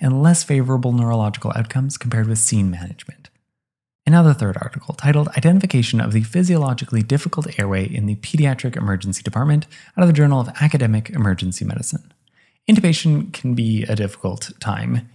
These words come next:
Even simple intubations in the pediatric populations can be kind of stressful.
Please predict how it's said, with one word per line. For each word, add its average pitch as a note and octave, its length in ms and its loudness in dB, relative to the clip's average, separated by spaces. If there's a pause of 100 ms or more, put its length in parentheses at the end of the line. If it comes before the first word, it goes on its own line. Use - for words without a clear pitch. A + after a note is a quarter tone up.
Even A3 300 6
simple F3+ 680 2 (100)
intubations C#3 640 2
in A#2 160 4
the A#2 100 2
pediatric A#2 500 -2
populations A2 680 -2
can C3 220 -4
be B2+ 140 -2
kind F#2+ 240 -8
of F2+ 60 -10
stressful. - 520 -10